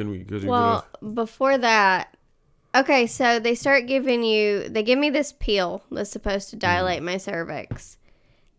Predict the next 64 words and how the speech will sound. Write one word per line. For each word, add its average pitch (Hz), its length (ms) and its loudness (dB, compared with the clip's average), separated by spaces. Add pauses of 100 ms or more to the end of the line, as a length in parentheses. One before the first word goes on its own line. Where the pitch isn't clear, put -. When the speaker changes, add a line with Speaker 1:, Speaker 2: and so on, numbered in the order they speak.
(140)
Speaker 2:
and 214 300 2
they 214 120 4
have 240 260 2
to 262 100 2
monitor 240 480 4
my 214 180 2
blood 196 300 -2
pressure 240 340 -4
the 208 140 -4
whole 196 240 -2
time. 196 460 -6 (520)
I 285 120 6
couldn't 311 240 -2
go 269 100 2
to 262 100 0
sleep 240 360 -2
partially 254 400 -2
because 220 260 -6
of 226 80 -4
that, 196 180 -2
so 240 60 -4
I 226 120 2
had 269 200 -2
to 311 60 -2
keep 240 320 -8
the 240 60 -2
blood 208 280 -6
pressure 233 280 -4
cuff 233 280 -4
on 233 180 0
the 208 80 -4
whole 208 280 0
time 185 320 -4
because 214 180 -8
I - 160 0
don't 262 120 2
know 254 100 0
what 190 120 -2
this 185 120 -8
pill 196 220 -6
does. - 260 -10
Maybe 208 400 -2
it, 190 80 -2
like, 190 300 -4
can 208 200 -6
make 190 240 -2
your 196 140 -4
blood 185 220 -2
pressure 196 260 -4
Speaker 1:
Mm. 175 80 -6
Speaker 2:
spike 190 320 -2
or 190 80 -2
whatever. 202 240 0
And 233 120 2
they 247 100 2
had 247 180 0
to 233 80 -2
monitor 208 720 0
Ronan 220 380 2
the 196 100 -6
whole 196 140 -8
time 202 280 -10
too 247 320 0
because 202 640 -4